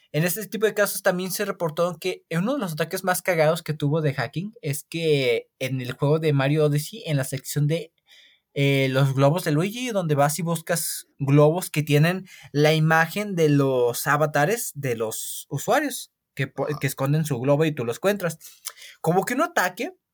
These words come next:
Speaker 1: y que los hackers tenían acceso para cambiar la imagen de tu perfil. O sea, tú nada más puedes cambiar el foto de perfil de Nintendo Switch de personajes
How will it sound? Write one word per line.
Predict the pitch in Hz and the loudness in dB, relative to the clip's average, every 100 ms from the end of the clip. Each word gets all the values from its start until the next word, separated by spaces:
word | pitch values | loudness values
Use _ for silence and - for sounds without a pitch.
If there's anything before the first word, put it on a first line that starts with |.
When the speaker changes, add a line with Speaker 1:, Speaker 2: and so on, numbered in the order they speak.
| _ - _ _ | _ -20 _ _
Speaker 1:
y | 160 151 _ | -8 -8 _
que | 156 151 147 143 139 | 0 2 4 4 4
los | 139 - | 0 0
hackers | 165 156 220 | -2 0 -2
tenían | - 165 170 | -2 -4 -2
acceso | 196 190 175 208 196 | -4 -4 -6 -4 0
para | 165 143 123 | 2 4 2
cambiar | - 120 120 123 135 143 151 | 0 -4 -4 -4 2 4 4
la | 160 | 0
imagen | 170 151 151 165 156 | 0 0 0 -4 -2
de | 135 120 117 110 _ | 0 2 2 -2 _
tu | - 113 107 | -10 -10 -6
perfil. | 113 113 233 247 - _ - | -6 -4 -6 -6 -14 _ -8
O | |
sea, | 131 139 | -6 0
tú | |
nada | 156 160 | 0 2
más | 151 | -2
puedes | - 147 151 151 | 2 2 2 -2
cambiar | - 135 127 | -4 -2 -2
el | 131 | -2
foto | 139 135 | -6 -2
de | 139 | -2
perfil | 135 113 131 | -2 -6 -6
de | 135 127 | -4 -6
Nintendo | 117 110 123 135 | -8 -10 -6 -4
Switch | 147 151 170 | -2 -4 -2
de | 156 | -2
personajes | 147 143 127 123 120 - 139 139 | 2 2 0 -4 -4 -2 -2 -2